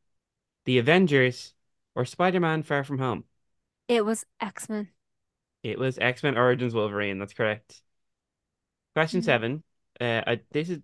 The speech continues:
Speaker 1: I didn't make this multiple choice, but it can be multiple choice if you want it to be.
Speaker 2: Mm-hmm.
Speaker 1: What song is, uh, sorry, what lyric is this song from? Uh, "Give me a call if you ever get lonely."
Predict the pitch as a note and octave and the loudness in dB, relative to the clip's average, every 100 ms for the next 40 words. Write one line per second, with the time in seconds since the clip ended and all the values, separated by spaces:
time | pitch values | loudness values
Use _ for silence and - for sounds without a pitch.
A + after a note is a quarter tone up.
0 | - C3 D3 D#3 C3+ C3+ B2 A2 A2 A2+ | -4 -2 0 0 0 -2 -4 -4 -4 -4
1 | G#2+ B2+ A#2+ C3 C#3+ C3+ A#2+ A2+ G#2+ G#2+ | -2 -2 -2 0 0 0 -2 -2 -4 -4
2 | G#2 - G2 G2 G2+ A#2+ E3 A3 _ _ | -4 -6 -8 -8 -6 -2 -2 -4 _ _
3 | _ _ _ - A3+ D4+ _ - - - | _ _ _ -12 -12 -12 _ -20 -16 0
4 | D#3 F#3+ - F3 D3+ D3 - B2+ C3 B2 | 2 2 4 4 4 2 0 0 0 0
5 | - - C3 C3 B2+ A2+ D#3+ C#3+ E3+ A#2 | -4 0 2 4 4 6 2 2 4 4
6 | G2+ A2+ C3 A#2 - B2+ A#2+ A2+ C3+ G#2 | 2 -4 -2 -2 2 2 2 0 0 0
7 | - _ _ _ _ _ _ _ _ _ | -2 _ _ _ _ _ _ _ _ _
8 | _ _ _ _ _ _ D#3 C3 B2 A2+ | _ _ _ _ _ _ 0 2 4 2
9 | - _ _ _ _ _ - D3 D3 C#3 | -2 _ _ _ _ _ -6 0 0 2
10 | D#3 D#3 B2+ - C#3 B2 A#2 A2+ A#2 B2 | 0 0 0 2 4 6 4 2 0 0
11 | A2+ A2+ A#2+ G#2+ A2+ G2+ E2+ | 0 0 0 -2 -4 -4 -8